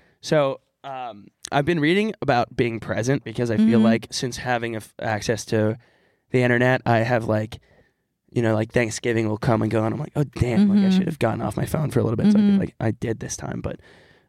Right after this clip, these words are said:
Speaker 1: um, and so, some of the things they say are is, is, like, "Pinch yourself."
Speaker 2: Mm-hmm.
Speaker 1: Like, so you can, like, enjoy your time and, like, be it really in the moment. And so I'll send you guys the photo,
Speaker 2: Mm-hmm.
Speaker 1: um, so we can put it up. But please look at my pose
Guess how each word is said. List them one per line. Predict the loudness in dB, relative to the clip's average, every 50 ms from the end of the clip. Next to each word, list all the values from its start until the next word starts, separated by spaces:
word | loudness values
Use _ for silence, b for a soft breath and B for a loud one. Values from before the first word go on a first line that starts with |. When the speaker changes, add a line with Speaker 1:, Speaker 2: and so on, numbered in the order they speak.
| b
Speaker 1:
um, | 0 0 2 2 0 0
and | 0 0 0 0
so, | 0 -2 -2 -2
some | 0 2 2 4
of | 4 2
the | 2 2
things | 2 2 2
they | 0 0
say | 0 0 0 2 2
are | 2
is, | 0 -2 -4 -8
is, | -8 -8 -8
like, | -8 -8 -6
"Pinch | -6 -6 -6 -4 -4 -4
yourself." | -4 -2 0 0 0 2 2
Speaker 2:
Mm-hmm. | 2 2 4 4 4 2 2 0 -2 -6 _ _ _ _ _ _ _ _ _ _ _ _ _ _ _ _ -10
Speaker 1:
Like, | -8 -8 -8 _ _ _ _ _ _ _ _ _ _ _ _
so | _ -14 -12
you | -8
can, | -4 -2 -2 -2
like, | -2 -2 -2
enjoy | -2 -2 0 2 2 2
your | 2 2 0
time | 0 0 0 0 0 0
and, | -2
like, | -4 -6 -6
be | -4 -4 -4 -4 -6 -6 _ -2
it | -2 -2 -2
really | -4 -4 -2 0 0 0 0
in | -2 -2
the | -2
moment. | -2 0 2 4 4 2 2 0 _ _ _ _ _ _ _ _ _ _ _ _ _ _ -14
And | -10 -10 -8 -6
so | -6 -8 -8 -8
I'll | -10 -10
send | -10 -10 -10 -10
you | -10 -8
guys | -6 -6 -6 -6 -6
the | -8
photo, | -8 -2 0 0 2 2 0 -4 -6 -2 0
Speaker 2:
Mm-hmm. | 2 4 4 4 2 2 0 -2 -6 _ _ _ -8
Speaker 1:
um, | -6 -6 -6 -6
so | -6 -4 -4
we | -2 -2
can | -4 -4
put | -2 0 0 0
it | 0 0
up. | 0 -2 0 0
But | 0 0 0 0
please | 0 0 2 2 2 2 2
look | 0 -2 -2 -2
at | -4 -6 -4
my | -4 -4 -4
pose | -4 -2 0 0 0 0 -2 -6 -8 -12